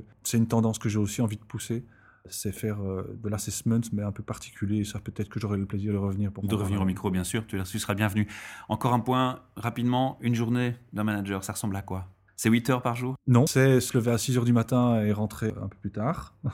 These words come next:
Speaker 1: C'est-à-dire quelques heures plus tard. En général, dix à douze heures plus tard.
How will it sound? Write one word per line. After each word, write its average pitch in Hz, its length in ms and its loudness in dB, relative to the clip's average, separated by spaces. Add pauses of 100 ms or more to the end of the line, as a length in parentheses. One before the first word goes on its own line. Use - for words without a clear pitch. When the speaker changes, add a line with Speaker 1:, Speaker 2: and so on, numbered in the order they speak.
(500)
Speaker 1:
C'est-à-dire 101 200 -4
quelques 104 340 0
heures 107 160 2
plus 104 140 -8
tard. 127 360 0
En 110 120 -6
général, 104 420 2
dix 107 200 -2
à 98 180 -2
douze 104 240 0
heures 107 100 -4
plus 107 140 -14
tard. 127 360 -4